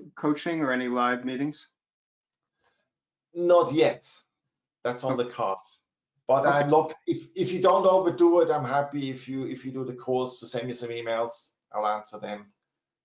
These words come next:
Speaker 2: You know, that's not a problem. All right, just quickly see that's, that's a white render now. Clay, uh, that's clay render,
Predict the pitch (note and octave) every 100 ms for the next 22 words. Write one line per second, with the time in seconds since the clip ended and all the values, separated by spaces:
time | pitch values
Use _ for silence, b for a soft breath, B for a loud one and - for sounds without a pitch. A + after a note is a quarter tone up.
0 | _ _ B2 B2 G2+ G#2+ - G2+ - -
1 | G2 G2 - - - - _ _ _ _
2 | _ - A#2 A#2 C3 - C#3+ A#2 C3+ C#3
3 | C#3+ - C3+ C3 B2 A2+ A2 A2 G#2+ G#2+
4 | G#2+ G#2+ G#2+ - - _ _ _ _ _
5 | - B2+ B2 C#3 C#3+ C#3 - B2+ A#2 A2
6 | G#2+ G#2+ G#2